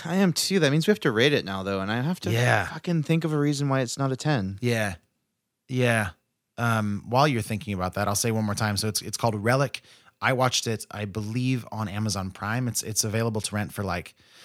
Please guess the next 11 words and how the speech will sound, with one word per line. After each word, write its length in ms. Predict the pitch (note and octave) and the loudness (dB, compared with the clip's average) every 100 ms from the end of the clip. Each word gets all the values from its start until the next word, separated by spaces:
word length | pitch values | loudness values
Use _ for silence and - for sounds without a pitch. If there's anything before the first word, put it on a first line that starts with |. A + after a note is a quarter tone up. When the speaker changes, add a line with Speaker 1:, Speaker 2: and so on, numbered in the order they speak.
| - - - - | -20 -20 -20 -10
Speaker 2:
I 40 | |
think 140 | B2+ A2 | -6 -2
six 320 | - D3 - | 0 2 0
or 60 | |
seven 340 | C#3 B2+ B2+ B2+ | 0 2 2 2
dollars. 500 | G#2 A#2 C3 B2+ - _ _ | 2 2 0 -2 -6 _ _
Um, 520 | A2 A2 G2+ F#2+ F2 - _ F#2 G2 | -2 0 0 0 -4 -10 _ -18 -6
it's 260 | F#2 - - | -4 -2 -2
obviously 380 | A2 A2+ - | -2 0 0
well 220 | A#2 A2 A#2 | 0 2 2
worth, 280 | B2+ A#2+ | 2 0